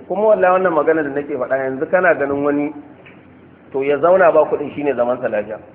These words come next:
Da ya samu kuɗi za ka ga ya canza abokanai, ya canza mata, ya canza gari, ya canza kowa wallahi. Haka ne ko ba haka ba? Haka ne. To yanzu an yadda? Eh?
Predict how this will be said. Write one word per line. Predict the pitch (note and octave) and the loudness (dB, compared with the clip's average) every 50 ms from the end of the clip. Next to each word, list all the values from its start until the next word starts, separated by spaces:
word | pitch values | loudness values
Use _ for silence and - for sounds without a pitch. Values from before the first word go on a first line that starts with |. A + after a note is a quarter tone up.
| - - - - - - - - - - - - - - - - - - - - - | -20 -20 -20 -20 -20 -20 -20 -20 -20 -20 -20 -20 -20 -20 -20 -20 -20 -20 -20 -16 -6
Da | A#2+ C3 | 0 2
ya | D3+ E3+ F#3 F3+ | 4 4 4 4
samu | F3+ E3 D3+ D3 D3 D3 E3+ | 2 2 2 0 -2 -4 -6
kuɗi | D#3 D3+ D3+ | -6 -2 0
za | D#3 D#3 D#3+ | 2 0 0
ka | D#3 - | 0 -2
ga | C3+ | -2
ya | C3+ C#3 C3+ | -2 -2 -2
canza | - D3+ D3+ D3 D3 - | -2 -4 -2 -2 -4 -4
abokanai, | - A#2 A#2 A2+ - B2 B2 C3+ C#3 | -6 -8 -12 -8 -8 -6 -4 -2 -2
ya | C#3+ D3 C#3+ | -2 0 0
canza | D3+ D#3 D#3+ D3+ C#3 | -2 -2 -2 -2 -2
mata, | B2 A#2 A2+ - - | -2 -4 -4 -4 -2
ya | C#3 C#3+ D3 C#3+ | -2 -2 -2 -2
canza | D3+ D#3+ D#3 C#3+ C3+ | -4 -4 -2 -4 -4
gari, | A#2 A#2 A#2+ C3 | -4 -6 -4 -4
ya | C#3+ C#3 C3+ | -4 -4 -2
canza | - D3+ D3 C3 | -4 -4 -4 -4
kowa | A2 - - C#3 C#3+ C#3 A#2+ | -4 0 2 4 4 6 4
wallahi. | G#2+ G#2 G#2+ G#2 G2+ - - - - - - F#3+ F3+ E3 C#3 C3 B2+ - - - - G#3 G3+ - - - - - - - - - - | 2 0 -4 -6 -6 -10 -18 -20 -20 -18 -16 -16 -14 -14 -14 -16 -16 -18 -20 -18 -18 -18 -18 -18 -18 -20 -20 -20 -20 -20 -20 -14 -4
Haka | - F3 E3+ F#3 D#3+ | -2 -2 0 0 0
ne | D#3 D#3 | -2 -2
ko | D3+ E3 E3+ | -2 0 2
ba | D#3+ D#3 D3+ | 2 2 2
haka | D3+ D3+ C3+ | 0 0 -2
ba? | C3+ C#3 - - - - - - - - - - - - - - - - | -4 -4 -8 -14 -20 -20 -20 -20 -18 -18 -16 -16 -16 -16 -16 -16 -12 -10
Haka | - - - G#3 D#3+ | -8 -6 -6 -6 -6
ne. | D#3 D3+ - - - C3+ - - - - - - - - - - - - - - - | -6 -10 -12 -16 -20 -20 -20 -20 -20 -20 -20 -20 -20 -20 -20 -20 -20 -20 -20 -18 -8
To | - B2+ | -4 -4
yanzu | C#3 D3 E3 F3 | -2 0 0 2
an | F3 F#3 F#3 | 2 2 0
yadda? | F3 D#3 C#3+ D#3+ D#3+ - - - - - - - - - - - - - - - - - - - - - - - - - - - - - - - - - - - - - - - - - - - - - - - - - - C3 | 0 0 0 -2 -2 -2 -6 -14 -18 -20 -20 -20 -20 -20 -20 -20 -20 -20 -20 -20 -20 -20 -20 -20 -20 -20 -20 -20 -20 -20 -20 -20 -20 -20 -20 -20 -20 -20 -20 -20 -20 -20 -20 -20 -20 -20 -20 -20 -20 -20 -20 -20 -20 -14 -6 -2
Eh? | C3+ - - | 0 0 0